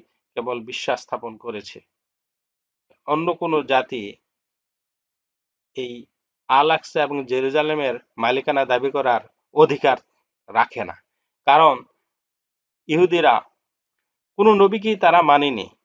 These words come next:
কোনো আসমানি কিতাব তারা মানেনি। তারা যে দাবি করে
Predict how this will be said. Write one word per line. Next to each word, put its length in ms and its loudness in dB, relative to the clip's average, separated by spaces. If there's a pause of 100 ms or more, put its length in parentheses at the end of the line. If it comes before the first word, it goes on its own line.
(600)
কোনো 180 0
আসমানি 400 2
কিতাব 340 0
তারা 240 4
মানেনি। 340 -4 (680)
তারা 180 6
যে 140 4
দাবি 240 4
করে 180 4